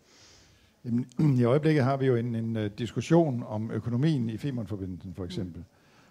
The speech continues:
Speaker 1: Och før danskerne er overtygget om, at der bliver en god økonomi i Femernforbindelsen, så tror jeg ikke, man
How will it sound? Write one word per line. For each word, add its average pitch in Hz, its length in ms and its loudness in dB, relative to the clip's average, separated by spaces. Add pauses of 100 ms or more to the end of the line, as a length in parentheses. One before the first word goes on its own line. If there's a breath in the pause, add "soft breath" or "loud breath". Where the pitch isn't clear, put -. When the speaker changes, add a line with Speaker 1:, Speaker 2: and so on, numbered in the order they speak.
Speaker 1:
Och 90 100 -8
før 143 260 4
danskerne 135 480 0
er 113 100 2
overtygget 120 540 0
om, 120 200 -2
at - 320 -8 (160)
der 110 100 -2
bliver 104 220 -4
en 101 120 -8
god 151 240 4
økonomi 110 340 -4
i 101 180 -8
Femernforbindelsen, 95 720 -6
så 110 120 -10
tror 135 220 -4
jeg 120 120 -2
ikke, 135 140 -6
man 120 220 -2